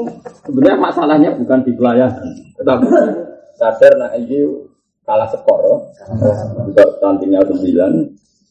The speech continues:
itu cantiknya. Nah, nanti kelihatan di ekspresi tolak. Adalah aku itu ya wong aneh. Iblis, setan kan wong aneh. Ketika kamu mencuri, adalah dengan kalimat yang aneh. Lah, ini ngel-ngelong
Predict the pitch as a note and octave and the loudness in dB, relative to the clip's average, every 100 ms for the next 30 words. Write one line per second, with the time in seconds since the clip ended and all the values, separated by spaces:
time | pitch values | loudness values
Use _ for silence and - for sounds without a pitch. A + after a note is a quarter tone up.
0 | _ _ _ _ - G#2 - - F#2 F2+ | _ _ _ _ -20 0 2 2 0 -6
1 | - - - - - _ _ _ _ _ | -16 -18 -18 -18 -20 _ _ _ _ _
2 | - G#3+ F#3+ A3 - D#3+ C3+ - D#3+ D3 | -4 0 2 2 4 4 2 -2 -4 -2
3 | B2+ - A#2+ B2 A#2 G2+ F2+ F2+ G2+ G#2+ | 0 0 0 -2 0 0 0 -2 0 2
4 | C3 D#3+ G#3 D#3 C#3+ A2 G#2 G2 F#2+ F#2 | 2 2 2 2 2 2 2 -2 -8 -10
5 | - _ _ _ _ _ - G2 G2 G2 | -14 _ _ _ _ _ -18 -4 2 2
6 | F#2+ G#2+ G#2+ G2 F#2+ F#2+ F2+ G#2+ A2+ F2+ | 2 -4 0 0 0 0 0 2 4 2
7 | E2 - - _ - _ _ _ - - | -2 -12 -18 _ -20 _ _ _ -18 -12
8 | D3 - - - E3 E3+ E3 E3 E3 D#3+ | -8 -4 -4 -2 0 2 2 2 2 2
9 | D3 D#3 - E3+ D3+ E3+ E3+ C#3+ D3 D3 | 0 0 -2 -2 0 0 -2 -2 -2 0
10 | D3 D3+ D3 C3 B2 A2+ G#2 A2 C#3 D#3+ | 0 0 -2 -10 -14 -10 -4 -2 0 0
11 | C3+ B2+ B2 B2 | 0 0 0 0